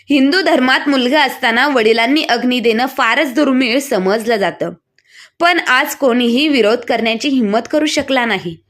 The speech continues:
मनोहरलालजी यांनी खांदा दिला. जेव्हा आरती निघाली, राहुल मागे मागे धावू लागला. "बाबा, मला हक्क, हक्क आहे, मी एकटा वारस आहे." स्मशान घाटावर चिता सजवली गेली. नदीकाठची थंड हवा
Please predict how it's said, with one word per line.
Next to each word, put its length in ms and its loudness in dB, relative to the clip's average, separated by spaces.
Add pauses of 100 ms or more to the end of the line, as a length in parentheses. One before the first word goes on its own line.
(480)
मनोहरलालजी 800 2
यांनी 300 0
खांदा 340 0
दिला. 300 0 (540)
जेव्हा 280 2
आरती 360 2
निघाली, 760 0
राहुल 300 2
मागे 380 2
मागे 300 0
धावू 260 0
लागला. 360 -2 (440)
"बाबा, 380 0 (380)
मला 220 0
हक्क, 380 -2 (520)
हक्क 280 -2
आहे, 360 0 (640)
मी 240 2
एकटा 480 -2
वारस 420 0
आहे." 260 -2 (280)
स्मशान 580 0
घाटावर 460 0
चिता 360 -2
सजवली 580 0
गेली. 420 -2 (300)
नदीकाठची 960 0
थंड 280 2
हवा 360 2